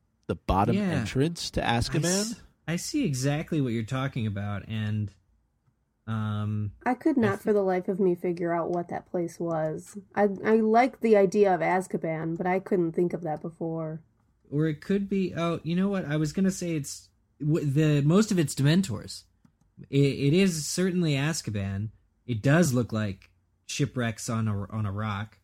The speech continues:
Speaker 2: Um, but, like, that whole cloud aspect, which I wasn't sure if something was being destroyed, is
Speaker 1: Mm-hmm.
Speaker 2: probably just a wave of Dementors.
Speaker 1: Yeah,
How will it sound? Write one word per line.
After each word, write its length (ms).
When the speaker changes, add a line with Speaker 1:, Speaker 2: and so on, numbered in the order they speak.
Speaker 2:
Um, 420
but, 180
like, 180
that 160
whole 300
cloud 560
aspect, 560
which 140
I 80
wasn't 280
sure 240
if 80
something 280
was 140
being 220
destroyed, 480
is 160
Speaker 1:
Mm-hmm. 160
Speaker 2:
probably 460
just 260
a 60
wave 240
of 100
Dementors. 540
Speaker 1:
Yeah, 140